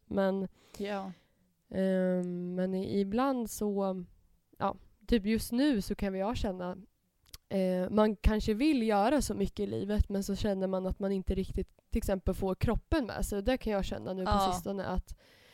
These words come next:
Speaker 1: att det finns, man har så mycket grejer man vill göra och man ser att alla andra också, att det, alla gör så mycket och att alla orkar liksom, men sen själv så, så gör man inte riktigt det. Och det tycker jag,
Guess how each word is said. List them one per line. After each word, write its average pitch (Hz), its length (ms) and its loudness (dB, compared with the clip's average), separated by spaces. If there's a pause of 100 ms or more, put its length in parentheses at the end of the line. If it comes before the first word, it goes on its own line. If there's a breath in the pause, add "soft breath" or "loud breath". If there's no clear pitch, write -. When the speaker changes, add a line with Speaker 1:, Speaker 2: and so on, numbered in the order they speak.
(600 soft breath)
Speaker 1:
att 220 220 0
det 214 100 -2
finns, 247 640 -4
man 208 140 -4
har 233 160 0
så 208 120 -6
mycket 202 240 -6
grejer 190 200 -2
man 190 180 -4
vill 302 240 0
göra 277 440 0
och 220 240 -4
man 208 140 -2
ser 185 280 -2
att 185 160 -2
alla 180 200 -2
andra 185 280 -2
också, - 540 -4
att 196 160 -2
det, 202 320 -6
alla 226 260 0
gör 247 300 4
så 196 140 -8
mycket 185 320 -8
och 180 80 -4
att 185 80 -6
alla 196 180 -2
orkar 190 500 -4
liksom, 190 400 -8
men 190 100 -6
sen 190 260 -8
själv 220 320 -4
så, 180 360 -6 (800 soft breath)
så - 120 0
gör 214 120 6
man 262 160 4
inte 214 200 2
riktigt 185 300 -4
det. 190 120 -2
Och 185 120 -4
det 214 160 0
tycker - 280 -6
jag, 180 380 -2